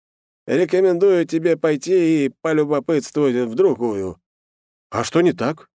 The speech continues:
невинно поинтересовался я. «Может, я хочу автограф у Абсолюта взять?»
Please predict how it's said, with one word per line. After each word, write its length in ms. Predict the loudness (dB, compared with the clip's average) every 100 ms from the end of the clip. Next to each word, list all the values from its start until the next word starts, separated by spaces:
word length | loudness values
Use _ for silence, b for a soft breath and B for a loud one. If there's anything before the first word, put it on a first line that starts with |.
| _
невинно 440 | -8 -4 -2 -4 -4
поинтересовался 680 | -4 -6 -8 -4 -2 -2 -2
я. 280 | -2 -4 _ _ _ _ _ _ _ -6
«Может, 220 | -2 -2
я 80 | -2
хочу 240 | 0 0
автограф 520 | 0 0 0 0 -4
у 60 | -2
Абсолюта 440 | -2 0 0 -2
взять?» 320 | -4 -6 -6